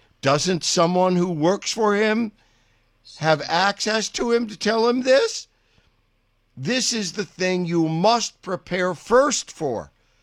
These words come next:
You cannot be defeated by a logistical argument.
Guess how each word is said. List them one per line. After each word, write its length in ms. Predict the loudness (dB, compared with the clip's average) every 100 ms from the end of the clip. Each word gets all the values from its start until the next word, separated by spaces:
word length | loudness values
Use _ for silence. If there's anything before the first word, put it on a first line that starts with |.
| _ _ -4
You 200 | -4 -2
cannot 520 | 0 2 2 0 -4
be 180 | -8 -6
defeated 600 | -8 -6 -6 -4 -4 0
by 220 | 2 2
a 120 | 0
logistical 720 | -2 0 0 0 -6 -4 2
argument. 560 | 4 4 2 -6 -10